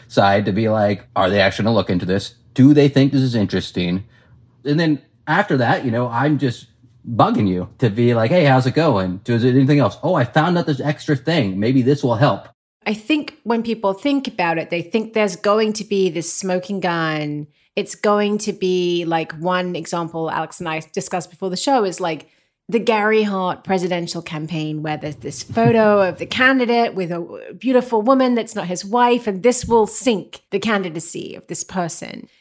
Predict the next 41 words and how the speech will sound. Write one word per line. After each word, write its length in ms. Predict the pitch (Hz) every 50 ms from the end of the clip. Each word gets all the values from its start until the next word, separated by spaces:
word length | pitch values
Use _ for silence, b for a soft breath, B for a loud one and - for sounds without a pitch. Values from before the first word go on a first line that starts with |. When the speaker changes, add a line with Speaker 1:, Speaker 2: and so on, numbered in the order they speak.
| _ _ _ _ _ -
Speaker 2:
And 140 | - 214 233 240
that 100 | 262 254
doesn't 200 | 277 277 269 285
happen 360 | 302 285 294 285 277 254 247 220
very 300 | 185 170 151 147 143 139
often. 500 | - - - - - - - - - b b b b b b
But 300 | - 214 208 175 110 - - -
I 100 | 226 254
think 220 | 247 294 277 269
people 240 | - 311 - 294 294
have 340 | 254 247 254 240 240 233 233
this 160 | 220 214 -
idea 500 | 202 185 180 160 180 208 202 190 190 175
that 140 | 170 160 -
there 140 | - 180 180
will 140 | 170 170 175
be 340 | 156 - 220 226 226 220 208
something 560 | 214 - 196 180 170 - 170 160 156 165 - -
very 400 | 185 160 202 214 220 220 214 202
dramatic 580 | 196 - 185 170 170 170 165 165 - - - -
like 200 | 170 - - -
that 240 | 180 156 - - -
that 160 | - - -
could 180 | - 165 - -
come 240 | - 180 165 160
out 300 | - - 151 143 143 -
of 100 | - -
opposition 480 | - 170 - - 165 - - - - 127
research. 680 | - 139 131 - - - - - - - - - - _ _ _ _ _ _ -
Speaker 1:
I 80 | 127 120
mean, 220 | 131 127 123 120
obviously, 400 | 120 131 156 190 156 104 92 98
it's 80 | 92 -
just 100 | 98 -
much 180 | 127 110 104 -
more 280 | 117 104 95 98 101 -
entertaining 540 | - 107 104 101 92 107 113 107 107 101 92 87
and 120 | 90 90
cool 220 | - 143 143 135 104
that 200 | 92 87 87 90
way. 340 | 92 90 87 80 76 - -